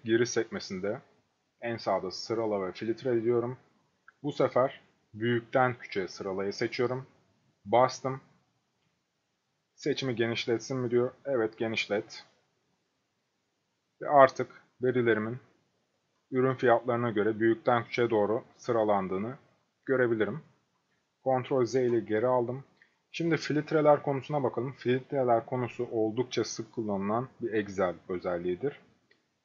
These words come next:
Oldukça önemli bir konudur. Bu yüzden bu konuyu dikkatle dinleyiniz. Şimdi herhangi bir sütun başlığını seçtim. Listemin başındaki herhangi bir başlığı seçtim. Daha sonra giriş sekmesinin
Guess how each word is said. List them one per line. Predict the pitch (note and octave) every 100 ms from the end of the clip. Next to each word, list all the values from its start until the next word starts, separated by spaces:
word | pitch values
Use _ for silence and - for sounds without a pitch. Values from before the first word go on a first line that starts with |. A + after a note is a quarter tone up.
| _ _ -
Oldukça | B2 A2+ B2 - A2
önemli | G#2+ G#2+ B2+ B2+
bir | -
konudur. | C3+ C3 B2+ C3+ A#2+
Bu | B2+
yüzden | A2 A#2+ B2+ - _ A#2
bu | A2
konuyu | A#2+ A2+ A2+ B2 - _ A2+
dikkatle | - - A#2 A2+ G2
dinleyiniz. | G#2+ A#2+ B2+ B2 B2+ - - _ _ _ _ _ _ _ _ -
Şimdi | A2+ F2+
herhangi | - C#3+ E3 D3+ B2 C3+
bir | D3 - _ _ _ _ _ _ _ _ _ _ _ -
sütun | A#2+ D3+ C#3+
başlığını | A#2+ - A2+ B2+
seçtim. | - G#2+ - G#2+ C#3+ - _ _ _ _ _ _ -
Listemin | C3 - G#2+ A2
başındaki | G#2+ A2 G2+ A2+
herhangi | B2 A#2 G#2+
bir | F#2+
başlığı | A#2 G#2+ G#2 F#2+
seçtim. | - A#2+ - A2 B2+ _ _ _ _ _ _ _ -
Daha | C3+ C#3+
sonra | C#3 G#2+
giriş | F#2 A2 C3
sekmesinin | - C#3+ - C3 - C3